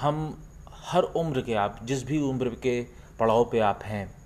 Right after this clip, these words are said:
धीरे-धीरे आपको इस कमी पे काम करना है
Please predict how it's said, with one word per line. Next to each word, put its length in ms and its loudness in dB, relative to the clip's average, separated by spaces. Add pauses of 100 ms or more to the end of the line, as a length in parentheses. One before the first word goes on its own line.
(340)
धीरे-धीरे 560 2
आपको 680 0 (920)
इस 100 -2
कमी 340 2
पे 420 0
काम 480 -2
करना 300 0
है 360 -4